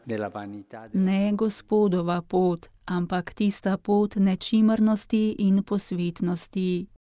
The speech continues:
Speaker 2: Posvetnost pride kakor skušnjava. Enako se zgodi tudi med škofi, je nadaljeval papež. Nekdo je v neki škofiji,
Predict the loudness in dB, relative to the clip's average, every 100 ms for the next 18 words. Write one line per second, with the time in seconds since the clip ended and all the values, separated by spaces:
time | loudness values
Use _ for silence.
0 | _ -4 -2 0 0 0 0 0 0 -6
1 | -6 -2 2 4 2 0 -4 -4 -2 -4
2 | -4 -6 -6 -2 -2 -2 -2 -2 -2 -4
3 | -12 _ _ -4 0 2 0 0 0 0
4 | -2 0 0 4 2 2 2 4 4 0
5 | -8 -2 -2 -2 -2 -4 -4 -4 -2 -2
6 | -2 -2 0 0 0 -2 -2 -2 -4 -4
7 | -6 -10 -16 _ 2 2 0 2 4 6
8 | 6 6 8 6 6 2 -2 -2 -4 -4
9 | -2 -2 0 0